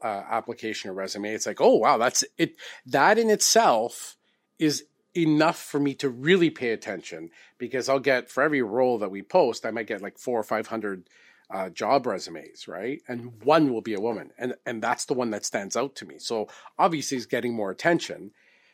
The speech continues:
We did have one, uh, female in our tech services department, um, a few years back, but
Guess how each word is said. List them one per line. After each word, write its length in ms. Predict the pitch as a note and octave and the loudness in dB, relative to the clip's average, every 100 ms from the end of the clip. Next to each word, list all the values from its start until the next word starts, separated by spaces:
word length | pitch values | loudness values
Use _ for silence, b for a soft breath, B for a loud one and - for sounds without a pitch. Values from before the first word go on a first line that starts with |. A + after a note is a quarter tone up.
| b | b
We 160 | D3+ C3 | -8 0
did 280 | B2+ A3 | 4 4
have 440 | F#3+ F#3 E3 C#3+ G#2 | 2 2 4 4 0
one, 460 | A2+ C#3+ D#3 D#3 - | -2 2 2 2 -2
uh, 160 | A#2 G2+ | -6 -8
female 600 | - D3 D3 B2+ G#2 G#2 | -6 -2 0 0 -2 -6
in 80 | B2 | -8
our 100 | G#2 | -12
tech 240 | - A2 - | -8 -8 -4
services 540 | C3+ D3+ D3+ A2 F#2 | -2 0 -2 -10 -14
department, 540 | D#2+ F#2+ D#2 F2+ F2 - | -14 -12 -10 -12 -16 -14
um, 440 | G#2 F#2 F#2 F2 D2+ | -12 -10 -10 -12 -18
a 40 | - | -14
few 180 | C3+ | -10
years 200 | C#3+ A#2 | -6 -8
back, 320 | - F2 F2 - | -6 -8 -8 -10
but 140 | F#2+ | -12